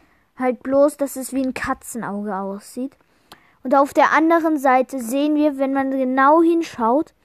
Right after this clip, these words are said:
sieht man dort das Brawl Stars Logo,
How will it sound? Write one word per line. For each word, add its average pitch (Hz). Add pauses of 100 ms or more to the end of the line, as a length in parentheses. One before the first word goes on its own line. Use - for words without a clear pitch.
(460)
sieht 330
man 302
dort 262
das 247 (100)
Brawl 233
Stars 233 (120)
Logo, 254